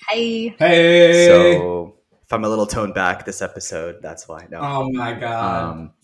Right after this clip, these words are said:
Speaker 3: we have a fun topic this week. We're talking about friendship. Uh, we're, we're sticking with our through line of change, so we're gonna explore some of the ways friends have affected us throughout time, how we've made friends.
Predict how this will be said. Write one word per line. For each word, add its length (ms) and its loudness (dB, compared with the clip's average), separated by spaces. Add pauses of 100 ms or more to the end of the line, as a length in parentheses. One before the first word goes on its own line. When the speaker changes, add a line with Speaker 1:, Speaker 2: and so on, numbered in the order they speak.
(420)
Speaker 3:
we 120 -4
have 160 0
a 60 0
fun 200 -2
topic 440 -2
this 180 -6
week. 280 -2
We're 80 -2
talking 360 -2
about 240 2
friendship. 560 0 (260)
Uh, 300 2
we're, 220 0
we're 80 -2
sticking 400 0
with 160 2
our 100 6
through 240 2
line 220 4
of 100 -2
change, 460 -2
so 140 -4
we're 100 -2
gonna 160 -8
explore 600 -6
some 220 -6
of 60 -4
the 80 -4
ways 720 -2 (680)
friends 260 -4
have 120 -8
affected 440 -8
us 320 -10
throughout 280 -10
time, 680 -2
how 220 -4
we've 180 -6
made 300 -4
friends. 840 -8